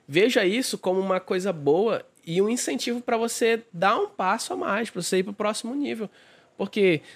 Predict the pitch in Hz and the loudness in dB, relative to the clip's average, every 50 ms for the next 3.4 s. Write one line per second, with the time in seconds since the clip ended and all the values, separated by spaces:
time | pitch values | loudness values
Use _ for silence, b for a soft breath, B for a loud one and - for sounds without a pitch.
0 | B B B - 175 202 247 330 359 330 311 214 170 - - 131 - - - - | B B B 0 0 0 0 -2 -2 0 2 2 2 0 0 -8 -8 -8 -8 -8
1 | - - - - 127 139 143 151 165 175 - - 185 - - - 196 180 185 - | -10 -10 -6 -4 -2 -2 0 0 -2 -2 -2 -4 -6 -4 -2 0 0 -2 -2 -4
2 | 208 - - 147 131 131 139 160 202 180 170 175 175 185 190 190 175 156 156 160 | -8 -4 -4 -2 0 2 2 2 2 2 4 4 4 4 4 2 4 4 4 2
3 | - - 180 170 160 151 135 113 | 2 2 2 4 4 4 2 2